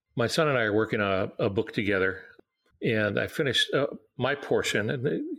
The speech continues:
I had to send it to him so he could start his portion.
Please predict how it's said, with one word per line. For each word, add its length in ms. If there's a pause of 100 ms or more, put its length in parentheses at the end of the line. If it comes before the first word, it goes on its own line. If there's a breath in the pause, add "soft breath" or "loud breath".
(280)
I 40
had 120
to 80
send 180
it 100
to 80
him 120
so 100
he 60
could 140
start 220
his 180
portion. 500